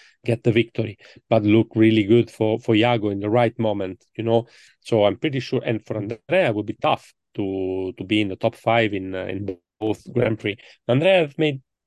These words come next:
a lot of progress this year, uh, in all the conditions, for sure, also in the sand.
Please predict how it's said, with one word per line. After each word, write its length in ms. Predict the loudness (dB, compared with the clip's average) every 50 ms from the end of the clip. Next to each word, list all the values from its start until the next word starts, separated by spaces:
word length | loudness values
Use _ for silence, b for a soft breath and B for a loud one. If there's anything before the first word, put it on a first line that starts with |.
| -2 2
a 220 | 4 4 4 4
lot 220 | 2 2 0 -2
of 160 | -4 -6 -6 -2
progress 540 | 0 0 0 0 -2 -8 -12 -14 -18 -20 _ _ -12
this 260 | -10 -10 -10 -10 -4 -4
year, 200 | -4 -4 -4 -8 b b b b b -2
uh, 240 | 2 4 4 4 4 2
in 160 | 2 2 2
all 360 | 4 4 4 6 6 4 4 2 _ -10
the 120 | -8 -8
conditions, 540 | -6 -4 -4 -4 -4 -6 -8 -10 -12 -12 -14 -10
for 80 | -8 -6
sure, 220 | 0 2 4 6
also 280 | 6 6 4 2 -2 -4
in 60 | -4
the 80 | -4 -2
sand. 420 | 0 2 2 2 2 0 -2 -6